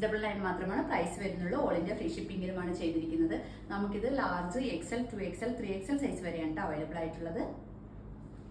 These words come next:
ബോട്ടം ഈ ഒരു പ്രിന്റിലാണ് വരുന്നത്. റൗണ്ട് ഇലാസ്റ്റിക് ആണ് ചെയ്തിരിക്കുന്നത്. ബോട്ടത്തിന് ഒരു ഫോർട്ടി ലെങ്ത് വരുന്നുണ്ട് ട്ടോ. സ്ട്രെയിറ്റ് കട്ട് ബോട്ടം ആണ്.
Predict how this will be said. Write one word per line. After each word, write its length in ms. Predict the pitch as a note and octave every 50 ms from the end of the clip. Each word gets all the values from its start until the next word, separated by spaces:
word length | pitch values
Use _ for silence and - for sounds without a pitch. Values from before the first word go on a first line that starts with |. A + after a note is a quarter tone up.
| - - - - - - - - - - - - - - - - - - - - - - - - - - - - - - - - - - - - - - - - - - - - - - - - - - - - - - - - - - - - - - - - B3
ബോട്ടം 400 | B3 C4 C4 C4+ D4+ D#4+ D#4+ -
ഈ 120 | C#4 B3 A3+
ഒരു 80 | A#3 B3+ -
പ്രിന്റിലാണ് 420 | G#3 G#3 G3 G3+ G3+ G3+ G3+ G3+ G3
വരുന്നത്. 280 | F#3 F3+ - E3+ F3 A#3 C#4+ D4
റൗണ്ട് 200 | A#3 F#3+ F3 F3
ഇലാസ്റ്റിക് 400 | F#3 - F#3+ - - G#3 G3 G3
ആണ് 100 | G3+ G3+ G3+ G3+
ചെയ്തിരിക്കുന്നത്. 720 | F#3+ E3 E3 E3 E3 D#3+ D#3+ E3 E3 D#3+ - - D#4+ - - - - - - -
ബോട്ടത്തിന് 360 | G#3 G#3+ G#3+ G#3+ - A#3+ A3 A3
ഒരു 100 | G#3+ C4 - -
ഫോർട്ടി 280 | B3+ F3+ - - A3+ B3 A#3+
ലെങ്ത് 240 | G3+ E3+ E3 D#3 - F3
വരുന്നുണ്ട് 440 | E3+ D#3+ D#3+ D#3+ D#3+ D#3 D#3+ D#3 D#3
ട്ടോ. 100 | - -
സ്ട്രെയിറ്റ് 320 | - - E3+ E3 E3 D#3+ -
കട്ട് 120 | - -
ബോട്ടം 340 | F3+ E3+ E3 D#3+ D#3+ E3 D#3+ D#3
ആണ്. 140 | - -